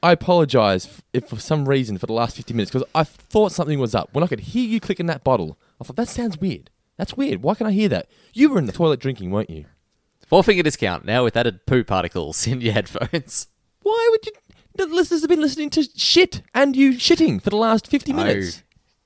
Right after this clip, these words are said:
Speaker 2: No, listeners have been listening to me, uh, having realised for the last fifty minutes, or having not realised that I didn't plug the microphone into the laptop, and I've just been picked up by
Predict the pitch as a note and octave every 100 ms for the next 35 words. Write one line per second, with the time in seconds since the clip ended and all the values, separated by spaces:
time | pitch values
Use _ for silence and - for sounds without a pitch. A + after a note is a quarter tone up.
0 | - D#3 C#3 - - E3+ - G3+ - F3+
1 | E3 D3 C#3 C3+ B2 A#2+ A2+ A2 G#2 -
2 | _ _ A2 G#2+ G2+ F#2+ - G2 A2 A2+
3 | G#2 G2+ A2 E3+ G#3 A#2+ E2+ G2 - A#2
4 | G#2+ G2+ - - G#2 G2 F#2+ - B2+ A2+
5 | A#2 F#2+ A2 - E2+ D#2 F2 - G#2 G2
6 | - G#2+ G#2+ B2 B2+ C#3 C3+ C#3+ D#3 F#3+
7 | C#3 F2 E2+ D#2+ G2 A2+ - - - E2+
8 | E2 D#2 E2+ F2+ - F#2+ - C3+ D3 -
9 | - F#2 E2